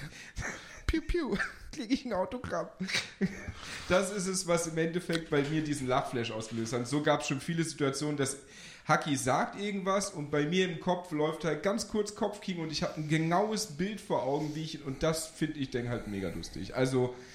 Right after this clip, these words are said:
Speaker 2: ich lach hier grundsätzlich nicht Haki aus und ich lach eigentlich über die Bilder in meinem Kopf, die entstehen über irgendwas, was Haki denn sagt. Aber genauso lache ich auch über Sachen, die in meinem Kopf über mich entstehen. Also,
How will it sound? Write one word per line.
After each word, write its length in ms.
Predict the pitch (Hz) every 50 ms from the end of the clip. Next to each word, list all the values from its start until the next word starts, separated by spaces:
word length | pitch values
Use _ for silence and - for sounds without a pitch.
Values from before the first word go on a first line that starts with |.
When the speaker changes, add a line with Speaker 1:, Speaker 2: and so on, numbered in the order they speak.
| - - - -
Speaker 2:
ich 180 | 143 131 - -
lach 180 | 147 151 151
hier 100 | - 147
grundsätzlich 640 | 143 - 143 147 143 151 135 - - - 131 123 -
nicht 180 | 123 113 -
Haki 300 | 135 139 - - 196 170
aus 260 | 160 165 165 180 170
und 140 | 160 143 135
ich 120 | 127 113 -
lach 240 | 135 135 131 -
eigentlich 380 | - 127 135 151 147 143 135 -
über 160 | - 131 131
die 80 | 120 120
Bilder 300 | 113 135 135 135 135 123
in 60 | 120
meinem 180 | 120 120 120 113
Kopf, 200 | - 147 - -
die 120 | - 127
entstehen 380 | 117 117 117 - 139 135 135 135
über 140 | 131 120 117
irgendwas, 380 | 107 120 123 123 117 113 113 113
was 140 | 107 - 117
Haki 200 | 113 - - 101
denn 160 | 101 92 92
sagt. 340 | - 64 55 - - - - - - - - - - - -
Aber 200 | - 135 139 143
genauso 420 | 139 143 135 135 139 160 151 139
lache 220 | 139 135 135 - 135
ich 100 | 127 143
auch 140 | 131 131 127
über 160 | 127 120 120
Sachen, 320 | 113 117 117 117 - 123 107
die 100 | 107 104
in 60 | 107
meinem 240 | 110 113 120 120 120
Kopf 220 | - 131 120 -
über 140 | 131 123 131
mich 200 | 135 139 131 -
entstehen. 440 | 113 104 104 - - - - - -
Also, 340 | - 107 98 101 98 92